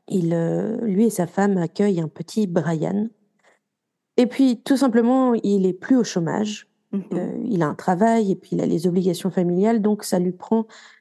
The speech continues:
Speaker 1: euh, l'essentiel de son temps. Donc, euh, puis, puis c'est vrai qu'en même temps, il a commis, euh, plusieurs meurtres dans un temps très réduit. Donc
Speaker 2: Mhm.
Speaker 1: peut-être aussi qu'il arrive à, à se retenir pendant quelque temps.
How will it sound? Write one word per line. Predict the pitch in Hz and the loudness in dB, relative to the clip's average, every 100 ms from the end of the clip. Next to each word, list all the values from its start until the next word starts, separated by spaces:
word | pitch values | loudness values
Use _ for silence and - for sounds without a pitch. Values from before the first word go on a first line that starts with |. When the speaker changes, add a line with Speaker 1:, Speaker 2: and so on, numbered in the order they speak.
| - | -2
Speaker 1:
euh, | 202 | 2
l'essentiel | 196 202 226 - 233 | 2 2 0 0 2
de | 202 | 2
son | 180 - 139 | 0 -2 -4
temps. | - 240 _ _ - | -2 -2 _ _ -10
Donc, | 196 202 196 175 | -2 -2 0 0
euh, | 170 175 165 165 - - - - - _ _ _ | 2 2 0 -2 -4 -6 -8 -12 -14 _ _ _
puis, | - 113 165 | -6 -4 -2
puis | - 196 196 | -2 -2 0
c'est | 226 | 2
vrai | 233 254 | 2 2
qu'en | 208 | 2
même | 202 202 | 2 2
temps, | 247 | 2
il | 233 185 | 2 2
a | 180 | 0
commis, | - 208 202 220 208 | 0 0 2 2 2
euh, | 180 | 0
plusieurs | 170 - 226 196 202 | -4 -2 0 2 2
meurtres | 208 214 202 - - 180 | 4 2 0 -4 -2 0
dans | 180 170 | 0 0
un | 170 | -2
temps | - 202 | 0 -2
très | 190 - 202 185 | -2 -2 0 2
réduit. | 196 185 180 214 294 _ _ _ _ - | 2 0 0 -2 -4 _ _ _ _ -4
Donc | 214 202 | 0 2
Speaker 2:
Mhm. | |
Speaker 1:
peut-être | 220 208 214 - | 2 2 0 0
aussi | 202 - 214 | 0 -2 -4
qu'il | - 180 | -2 0
arrive | 170 185 180 | 2 2 2
à, | 170 165 170 185 185 - _ _ _ _ - | 2 2 0 -2 -4 -8 _ _ _ _ -6
à | 165 | -2
se | 185 | 0
retenir | 175 202 202 208 214 - _ _ _ _ | 0 0 2 2 2 -2 _ _ _ _
pendant | 196 180 | -2 -2
quelque | 170 180 160 170 | 0 -2 0 -2
temps. | 175 240 | -2 -6